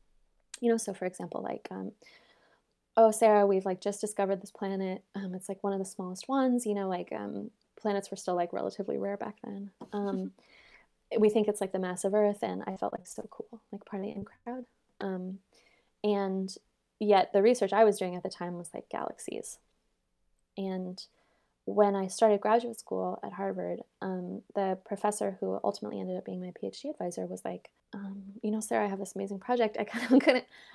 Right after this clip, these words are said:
Speaker 1: I, I thought it was amazing, but I remember thinking, like, "It's okay, like, Jeff works in, like, a different part of exoplanets, <laughs> like, this will be okay."
Speaker 2: <laughs>
Speaker 1: But I still remember the professor, the person who was my P H D advisor, saying, um,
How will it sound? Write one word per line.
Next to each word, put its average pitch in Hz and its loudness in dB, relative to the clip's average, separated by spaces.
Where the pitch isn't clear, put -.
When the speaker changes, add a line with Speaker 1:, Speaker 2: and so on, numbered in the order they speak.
Speaker 1:
I, 214 8
I 208 6
thought 214 6
it 220 2
was 202 2
amazing, 226 0
but 190 -2
I 185 2
remember 190 -2
thinking, 185 -8
like, 185 -8
"It's - -8
okay, 185 -2
like, 175 -8
Jeff 196 0
works - -6
in, 233 0
like, 208 0
a 190 2
different 180 -6
part 185 -2
of - -2
exoplanets, 349 10
<laughs> - -
like, 320 0
this 254 0
will 247 2
be 226 8
okay." 202 4
Speaker 2:
<laughs> 381 -10
Speaker 1:
But 247 12
I 240 12
still 262 6
remember 220 6
the 190 4
professor, 190 0
the 185 -2
person 196 -4
who - -4
was 185 -8
my 180 -6
P 190 -8
H 190 -6
D 208 -4
advisor, 196 -6
saying, 185 -8
um, 175 -10